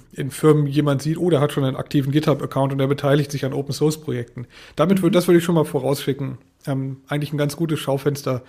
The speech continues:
Speaker 1: zu zeigen, was ich kann. Und dann glaube ich nicht, dass jeder jetzt unbedingt in den Schwerpunkt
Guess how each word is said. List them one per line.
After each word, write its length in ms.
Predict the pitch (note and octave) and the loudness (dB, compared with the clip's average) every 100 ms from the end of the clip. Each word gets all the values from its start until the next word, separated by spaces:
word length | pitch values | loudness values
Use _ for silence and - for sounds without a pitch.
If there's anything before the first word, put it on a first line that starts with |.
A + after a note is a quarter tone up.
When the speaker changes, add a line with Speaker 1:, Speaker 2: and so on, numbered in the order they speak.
| - - - | -18 -20 -10
Speaker 1:
zu 120 | D3+ | -8
zeigen, 360 | C#3 C3+ C#3 C3+ | -2 0 0 0
was 120 | B2 | -2
ich 160 | B2 | -6
kann. 280 | - A#2 A#2+ - _ _ _ _ _ _ _ - | -8 -8 -8 -12 _ _ _ _ _ _ _ -2
Und 120 | D3+ | 2
dann 140 | D3 | 4
glaube 240 | D#3+ D#3 D#3+ | 4 4 2
ich 180 | - | -2
nicht, 380 | D#3+ D#3+ F#3+ - | -2 0 0 0
dass 180 | D#3 D#3 | -2 -2
jeder 440 | D3+ D#3+ D#3+ D3+ D3+ - _ _ _ | -2 0 0 0 -4 -14 _ _ _
jetzt 340 | - C#3+ - - | -4 -2 -4 -6
unbedingt 380 | F3 E3+ D3+ D3+ | 0 2 2 0
in 80 | |
den 120 | D3 C#3 | -2 -2
Schwerpunkt 640 | - C#3 C#3 C#3 C3+ - | 0 -2 0 -2 -2 -6